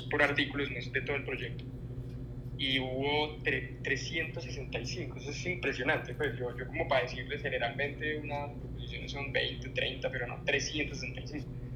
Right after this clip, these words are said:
Entonces, lo que hicieron es que cambiaron todo el texto, crearon uno nuevo y lo, pues, lo, lo, lo publicaron hace como tres, cuatro días. De una vez les digo a todos, eso es muy grave, pues, porque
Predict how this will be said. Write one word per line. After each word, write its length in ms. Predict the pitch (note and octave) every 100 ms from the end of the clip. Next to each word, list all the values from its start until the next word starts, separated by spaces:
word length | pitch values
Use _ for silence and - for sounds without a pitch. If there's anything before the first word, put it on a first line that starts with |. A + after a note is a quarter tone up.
| - -
Entonces, 140 | -
lo 100 | D#3
que 100 | D#3
hicieron 280 | - C3+ C#3
es 80 | D3
que 100 | D#3
cambiaron 540 | C3+ C3 C3 B2 C3+
todo 140 | D#3+ D#3+
el 120 | D3+
texto, 340 | D#3+ - C3 C3+ - - - - - - -
crearon 360 | - B2+ C#3+
uno 240 | D3+ - D#3
nuevo 340 | D3 D3 C3+ B2+
y 260 | C#3 B2 - - B2+
lo, 280 | C3+ C3 B2 - - -
pues, 160 | D3
lo, 200 | C3 B2 B2
lo, 500 | B2+ B2 B2 A#2+ A#2+
lo 140 | B2+
publicaron 500 | C3 B2+ B2 - C3+
hace 160 | D3 -
como 200 | C3+ A#2+
tres, 240 | B2+ A2+ -
cuatro 260 | C3+ C#3+
días. 320 | D3 C3+ B2+ - - - - - - - -
De 140 | D3 C#3
una 200 | C3+ C#3+
vez 140 | D3+
les 140 | D#3 D#3
digo 180 | D#3
a 80 | D3+
todos, 220 | D3 C#3
eso 140 | - C3
es 100 | B2+
muy 140 | D#3+
grave, 300 | D3+ D3+ D3+
pues, 140 | C3+ B2+
porque 580 | C#3 B2 B2+ A#2+ A#2